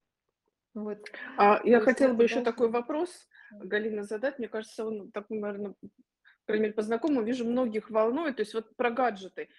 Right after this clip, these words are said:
Speaker 2: То есть все-таки они помогают в раннем развитии или мешают? Потому что огромное количество разных приложений, и мы тоже ими пользовались, в, э, и, и развивающих, игровых там для детей, которыми,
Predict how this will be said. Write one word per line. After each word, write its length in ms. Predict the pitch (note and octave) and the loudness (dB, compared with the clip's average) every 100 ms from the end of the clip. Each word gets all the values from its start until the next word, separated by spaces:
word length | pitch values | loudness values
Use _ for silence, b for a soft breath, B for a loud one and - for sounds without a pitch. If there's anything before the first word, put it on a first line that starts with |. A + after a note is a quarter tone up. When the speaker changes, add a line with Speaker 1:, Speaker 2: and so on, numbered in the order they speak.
| b _ | b _
Speaker 2:
То 60 | A#3 | -12
есть 220 | - _ | -12 _
все-таки 420 | - D#4+ C4+ C4 | -10 -10 -10 -8
они 200 | B3 B3+ | -6 -6
помогают 600 | B3+ B3+ C4+ D4+ G4 C#4+ | -6 -4 -4 -2 -2 -2
в 40 | A#3 | -4
раннем 320 | A3+ A3 G#3+ | -4 -4 -6
развитии 500 | G#3 A#3 G#3+ G3+ A3+ | -6 -6 -10 -10 -6
или 140 | A#3+ | -6
мешают? 540 | B3+ C4+ - A3 E3+ E3 | -4 -6 -4 -2 -2 -4
Потому 80 | F#3+ | -8
что 140 | - | -6
огромное 380 | A3 F4 F4+ B3+ | -4 -4 -2 -4
количество 640 | A#3 A#3+ A#3+ - A3+ A3 B B | -4 -4 -6 -12 -6 -6 B B
разных 400 | A#3 B3 B3 A#3 | 0 2 0 -4
приложений, 800 | B3 A#3 A#3 C4+ F4 G#4 B3 G3+ B B B | -4 -4 -2 -2 -2 0 -2 -4 B B B
и 140 | A#3+ A#3+ | -4 -2
мы 120 | C4+ | 0
тоже 320 | E4 D#4+ C4+ | 0 -2 -2
ими 140 | A#3 A#3 | -2 -2
пользовались, 720 | D4 F#4 E4 B3 G#3+ G#3 - | 2 2 2 0 -2 -2 -8
в, 120 | - - | -18 -6
э, 60 | - - | -6 -6
и, 360 | G3+ G#3+ G#3 | -2 0 2
и 60 | A#3 | 2
развивающих, 760 | A3+ B3 A#3+ C4 C4+ C4 A#3 | 2 -2 -2 -2 -2 -6 -12
игровых 600 | A3+ A3+ A3 C4 D4+ E4 | -6 -4 -4 -6 -6 -6
там 200 | B3+ A#3 | -8 -8
для 120 | A3 A3+ | -6 -8
детей, 420 | A3 A3+ B3 A3 | -8 -12 -12 -10
которыми, 560 | G3+ G#3+ G#3+ G#3+ G3+ | -8 -6 -4 -4 -8